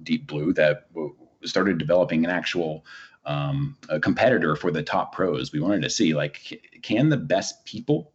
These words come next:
in the world beat the best computer in the world? Um, so I think there's, there's a, there's some interesting things in that. Um, but, but obviously with, uh, between, um, kinda the, the data that A I can bring out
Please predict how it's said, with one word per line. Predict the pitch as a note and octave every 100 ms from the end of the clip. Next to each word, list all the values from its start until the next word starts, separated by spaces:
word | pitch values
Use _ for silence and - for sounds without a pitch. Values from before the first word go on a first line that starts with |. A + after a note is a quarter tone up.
| _ -
in | D3
the |
world | D3+ D#3+ F3 F3 _ -
beat | F#2 F2+ - _ _
the | D#2+
best | F2 -
computer | - - F2 F2+
in | A#2
the | C3+
world? | D3+ F#3 G3 - - - _
Um, | - E3 D#2 C#2+ - _
so | - F#2+
I |
think | A2 B2
there's, | B2+
there's | - C3
a, | C#3 A#2+ A#2+
there's | A#2+
some | B2+ A#2+
interesting | A#2+ A#2+ - G#2
things | G#2+ G2 -
in | C#2+
that. | A2+ F2 D#2+ - - - _
Um, | E2+ E2 D#2+ D#2+
but, | F2+ E2+ - F2
but | E2+
obviously | F#2 F2 E2 E2+
with, | E2 D#2 C#2+ F2+
uh, | D2+
between, | D2+ D#2 F2+ D#2+ D#2+ D#2
um, | D2 C#2+ C#2 C#2+ - - - - -
kinda | - F#2 D#2+ - _
the, | E2+
the | D#2+ F2
data | D#2 E2+ D#2+
that | D#2 D2+
A | E2
I | E2 D#2
can | F#2
bring | E2+ E2+
out | E2+ F2